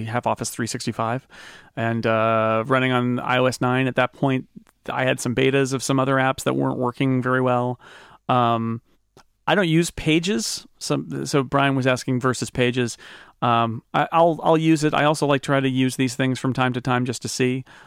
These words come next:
I'm not a big fan of Pages in any of its incarnations, so I haven't bothered with that. It was funny that I ended up in Microsoft Word, but, you know, it auto syncs to the cloud, and then I can open it back on my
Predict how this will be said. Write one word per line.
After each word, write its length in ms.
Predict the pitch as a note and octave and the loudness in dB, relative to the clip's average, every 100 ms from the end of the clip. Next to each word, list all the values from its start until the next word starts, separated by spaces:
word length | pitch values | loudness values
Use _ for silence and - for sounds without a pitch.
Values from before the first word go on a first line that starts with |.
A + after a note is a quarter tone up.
| - | -4
I'm 100 | C#3+ | 2
not 140 | D3+ C#3+ | 4 4
a 40 | |
big 200 | C3+ B2+ | 2 0
fan 180 | C#3 C3 | 0 0
of 80 | A#2 | 0
Pages 380 | B2+ A#2+ B2 A#2 | 0 0 -2 -2
in 80 | |
any 200 | A2+ A#2 | -2 -2
of 100 | A2+ | -4
its 120 | A2+ B2+ | -4 -6
incarnations, 640 | A#2 A#2+ A2 A2 B2+ A#2+ | -6 -4 -4 -4 -6 -4
so 120 | A2+ | -4
I 80 | A2 | -4
haven't 260 | G#2+ G#2+ G#2+ | -4 -6 -6
bothered 260 | G2+ A#2+ | -6 -4
with 120 | A#2+ B2 | -4 -2
that. 220 | B2 - - - | -4 -4 -12 -2
It 40 | |
was 140 | D3+ - | -2 2
funny 260 | D3 C#3+ | 0 2
that 100 | D3 | 2
I 100 | D3 | 2
ended 200 | D3 C#3+ | 2 0
up 80 | D3 | 0
in 60 | C#3 | 0
Microsoft 440 | C#3 C#3+ C3+ C3+ | 0 -2 -2 -2
Word, 380 | C#3 C3+ C3+ C#3 | 0 0 0 0
but, 220 | B2+ B2 - - - - | 0 0 -4 -20 -14 -2
you 80 | C3+ | 2
know, 220 | B2+ B2+ | 4 2
it 100 | B2+ | 2
auto 220 | C3 C3+ | 2 2
syncs 440 | C3+ C#3+ C3+ - - | 2 0 0 -2 -2
to 360 | C#3 C3 B2+ A#2+ | 2 4 2 -2
the 60 | B2 | -6
cloud, 400 | - B2+ A#2+ B2+ | 0 2 4 2
and 100 | A#2+ | 0
then 80 | A#2+ | -2
I 80 | A#2+ | -2
can 140 | A#2+ | 0
open 260 | A#2+ A#2+ A#2+ | 0 0 -2
it 80 | A#2 | 0
back 400 | A#2+ A#2 - - | 0 0 -6 -8
on 140 | C3 A#2+ | -4 -2
my 320 | A2+ A2 | -2 -2